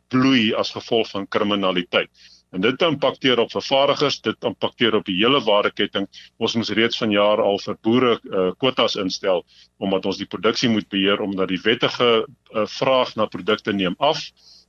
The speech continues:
die onwettige, die vraag na onwettige produkte neem toe en die totale verbruik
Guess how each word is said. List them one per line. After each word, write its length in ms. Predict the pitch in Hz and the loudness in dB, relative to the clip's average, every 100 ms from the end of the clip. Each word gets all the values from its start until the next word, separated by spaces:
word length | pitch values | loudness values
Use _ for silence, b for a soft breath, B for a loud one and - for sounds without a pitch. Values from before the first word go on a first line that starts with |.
| _ | _
die 180 | 92 110 | -6 0
onwettige, 640 | 147 147 135 131 110 135 | 2 4 2 2 -2 -2
die 100 | 107 | -4
vraag 300 | - 123 120 | -2 0 0
na 100 | 117 | 0
onwettige 520 | 123 139 120 117 - - | 0 2 0 0 -6 -10
produkte 440 | 95 104 101 110 | -4 -2 -2 -4
neem 240 | 95 87 - | -4 -6 -2
toe 220 | 160 170 - | -2 -2 -4
en 100 | 104 | -8
die 100 | 98 | -6
totale 440 | - - 117 110 | -6 0 2 2
verbruik 420 | - 98 95 98 | 0 -6 0 -2